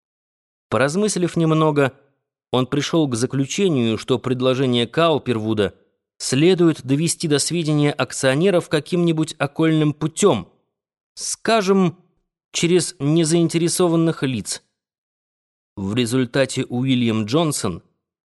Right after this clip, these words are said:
главный инженер компании – Действуя по наущению Кафрата, сообщил Альберту Торсону, самому пугливому и податливому из членов правления, что, по имеющимся у него сведениям,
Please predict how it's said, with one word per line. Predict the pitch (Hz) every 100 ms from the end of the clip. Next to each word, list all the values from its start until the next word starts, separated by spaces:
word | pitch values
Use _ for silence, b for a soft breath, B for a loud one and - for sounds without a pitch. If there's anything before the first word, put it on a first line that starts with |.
| _ _
главный | 101 101 170 180 165 165
инженер | 151 143 127 156 147
компании – | - 139 131 - 196 147 101 87 - _ _ _ _ _
Действуя | 92 92 135 143 - 127 123
по | 120
наущению | 120 120 120 - 123 113
Кафрата, | 107 175 170 160 156 156
сообщил | - 185 180 - - 131 117
Альберту | 123 123 113 110 110 113
Торсону, | - 180 180 165 165 160 - _ _ _
самому | - - 170 160 156 156
пугливому | - 151 156 165 131 120 113
и | -
податливому | - 135 127 110 143 139 113 110 110 110
из | 117
членов | - 151 147 113
правления, | - 107 101 151 165 110 82 _ _ _ _ _ _
что, | - -
по | 95
имеющимся | 95 110 120 110 - 107 107
у | 104
него | 101 104
сведениям, | 113 185 214 147 101 95 87